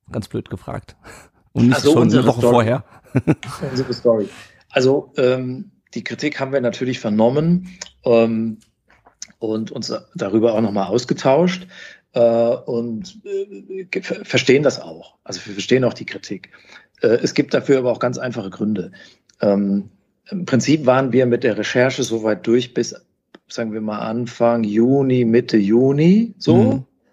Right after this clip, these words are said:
Speaker 2: Äh, allerdings war da Fußball-Europameisterschaft. Ähm, und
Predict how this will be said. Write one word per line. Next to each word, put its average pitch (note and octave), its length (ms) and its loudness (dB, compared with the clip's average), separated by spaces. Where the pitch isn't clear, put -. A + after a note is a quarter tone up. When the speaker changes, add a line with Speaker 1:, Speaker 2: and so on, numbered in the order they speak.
Speaker 2:
Äh, - 100 0
allerdings B2 420 -2
war A#2 140 2
da A#2+ 80 2
Fußball-Europameisterschaft. A2 1500 -6
Ähm, G2 380 0
und G#2+ 460 0